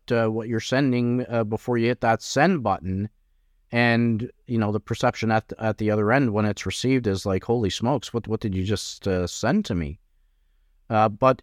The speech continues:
you know, uh, uh, you know, there, there are other issues, I think, involved here with respect, um, to the entire relationship. It's a very, very bizarre,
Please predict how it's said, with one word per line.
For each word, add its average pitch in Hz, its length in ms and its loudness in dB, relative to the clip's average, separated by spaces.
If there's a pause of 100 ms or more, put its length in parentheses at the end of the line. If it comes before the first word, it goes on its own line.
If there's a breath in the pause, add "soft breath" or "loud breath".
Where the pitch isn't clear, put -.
you 139 140 -2
know, 127 160 0
uh, 135 640 -2
uh, 131 180 -10
you 147 80 -6
know, 120 160 0
there, 147 200 2
there 151 200 4
are 147 160 0
other 196 220 4
issues, 123 440 0
I 110 100 4
think, 117 320 -2
involved 107 540 0
here 107 360 2
with 98 280 -4
respect, - 560 -2 (680)
um, 98 480 0
to 117 140 -2
the 107 100 2
entire 110 420 2
relationship. 98 720 0
It's 117 280 -2
a 117 240 2
very, 127 540 2
very 113 420 2
bizarre, 101 840 0